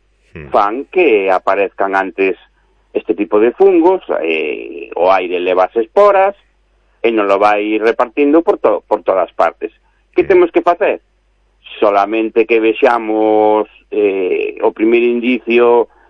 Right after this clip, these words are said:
Speaker 2: de que cambian de color os nosos cultivos, eh, tratar, vale, no caso do millo, con produtos de cobre,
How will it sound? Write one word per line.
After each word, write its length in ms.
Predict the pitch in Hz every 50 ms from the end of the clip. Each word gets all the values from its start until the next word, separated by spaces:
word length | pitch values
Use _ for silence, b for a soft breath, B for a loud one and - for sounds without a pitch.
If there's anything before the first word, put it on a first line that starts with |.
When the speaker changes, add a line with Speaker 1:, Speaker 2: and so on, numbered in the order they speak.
| b b b
Speaker 2:
de 120 | - 113 -
que 80 | 113 110
cambian 400 | - 127 123 120 120 123 123 123 120
de 60 | 127 -
color 560 | - 123 123 123 127 127 123 120 120 120 120
os 100 | 123 123 123
nosos 280 | 123 113 120 123 -
cultivos, 600 | _ - 135 131 - - 165 175 165 165 170 - - - - _ _ _ _ _ _ _ -
eh, 760 | - 90 78 73 73 60 55 60 71 64 67 60 50 55 - _ _ _ _ _ - - _ _
tratar, 480 | - 98 92 - 107 101 92 82 - _ _ -
vale, 320 | 104 110 107 98 80 69 -
no 140 | - 82 -
caso 240 | - 92 - - 87
do 80 | 92
millo, 560 | 92 98 110 120 123 120 110 117 123 120 117 _ b b b b b b b b b
con 240 | - - 80 80 80
produtos 440 | - 87 95 95 90 - 101 90 82 101
de 80 | 110
cobre, 560 | - - 151 156 165 156 165 170 180 180 -